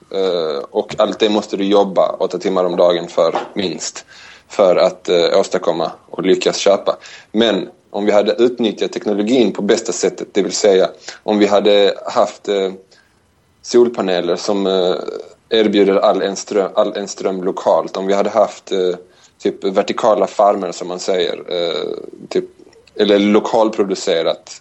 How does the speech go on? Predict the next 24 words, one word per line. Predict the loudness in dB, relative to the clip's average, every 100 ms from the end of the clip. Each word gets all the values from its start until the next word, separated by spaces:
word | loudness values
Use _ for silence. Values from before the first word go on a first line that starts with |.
| -6
eh, | -4 -2
hemmaproducerat | 0 2 2 0 -2 0 0 -2
till | -4 -4
och | -4
med, | -4 -10 -20 -20 -8
så | 0
hade | 2 4
man | 2
inte | 2
behövt, | 2 2 0 -2
eh, | 2 2 4
handla | 2 2 0 0 -4 -4
ute | -4 -2 0
i | 2 4 2 0
affärerna, | 2 2 2 0 -4
vilket | -6 -6 -10 -10 -20 _ _ _ _ _ _ 0
är | 4 4 2
fullt | 2 0 2 0
möjligt | 0 0 0
med | 2
dagens, | 2 2 -6 -10 -6
eh, | -2 -2 -4 -4
dagens | 0 2 2 -4
teknologi. | -10 -8 -8 -4 -6